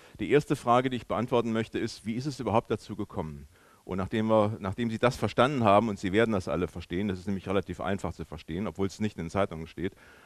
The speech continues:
äh, werden wir schauen, was kann, was können wir denn noch heute draus machen, wo es, wo die Situation, wo das Kind im Brunnen gefallen ist, nicht?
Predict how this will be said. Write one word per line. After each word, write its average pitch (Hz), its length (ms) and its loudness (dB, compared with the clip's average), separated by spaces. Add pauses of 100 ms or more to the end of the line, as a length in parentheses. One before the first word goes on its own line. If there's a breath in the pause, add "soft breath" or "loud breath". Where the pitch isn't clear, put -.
(160 soft breath)
äh, - 60 -6
werden 98 720 2
wir 101 280 2
schauen, 110 360 2
was 107 180 4
kann, 120 280 -2
was 107 140 -2
können 143 160 0
wir 139 40 4
denn 131 120 -2
noch 113 100 0
heute 113 200 2
draus 92 220 0
machen, 90 360 -4
wo 90 100 -6
es, 82 180 -12
wo 87 140 -8
die 82 140 -10
Situation, 85 520 -6 (240 soft breath)
wo 98 60 2
das 101 140 2
Kind 120 160 2
im 92 100 0
Brunnen 107 240 0
gefallen 80 400 -2
ist, - 220 -10
nicht? 98 160 -10